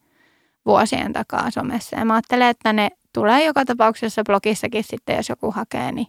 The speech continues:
Mut mä en enää ite riipaustaa niitä. Että esimerkiksi nytten mulla oli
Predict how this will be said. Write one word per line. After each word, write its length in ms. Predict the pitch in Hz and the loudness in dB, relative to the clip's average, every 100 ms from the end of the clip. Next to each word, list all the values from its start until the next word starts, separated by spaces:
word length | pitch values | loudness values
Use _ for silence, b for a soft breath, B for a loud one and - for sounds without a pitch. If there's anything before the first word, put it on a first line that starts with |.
| _ | _
Mut 160 | 240 226 | 0 2
mä 140 | 247 | 4
en 60 | 247 | 4
enää 240 | 247 247 - | 4 4 2
ite 260 | 277 254 | 2 2
riipaustaa 760 | 240 254 226 - 214 - - - | 4 4 2 2 -2 -2 -6 -6
niitä. 400 | - - - 208 | -6 -6 -2 -2
Että 200 | 208 202 | 0 0
esimerkiksi 640 | 214 214 208 208 202 - - | 2 4 2 0 -4 -6 -8
nytten 560 | 226 208 214 _ 208 202 - _ | -2 0 0 _ -2 -2 -8 _
mulla 300 | 226 196 196 | -2 2 4
oli 200 | 202 - | 4 0